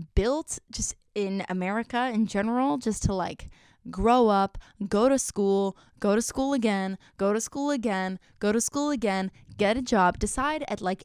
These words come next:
eighteen what you wanna do for the rest of your life, and then do that and stick with it just because,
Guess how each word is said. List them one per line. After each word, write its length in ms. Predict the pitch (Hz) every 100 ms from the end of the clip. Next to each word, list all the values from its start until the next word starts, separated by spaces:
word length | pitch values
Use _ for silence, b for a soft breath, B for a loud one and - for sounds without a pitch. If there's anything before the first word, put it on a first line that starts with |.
| -
eighteen 680 | 226 - - 214 196 165 180
what 140 | 190
you 80 | 185
wanna 200 | 180 180
do 120 | 175
for 100 | 175
the 100 | 180
rest 240 | 175 185 190
of 40 |
your 100 | 180
life, 220 | 165 - -
and 140 | 220
then 120 | 226
do 160 | 220 285
that 200 | 240 202
and 140 | 220 208
stick 400 | - - - 277
with 160 | 247
it 160 | 196 185 B B B
just 220 | 240 -
because, 720 | 254 - 220 202 202 -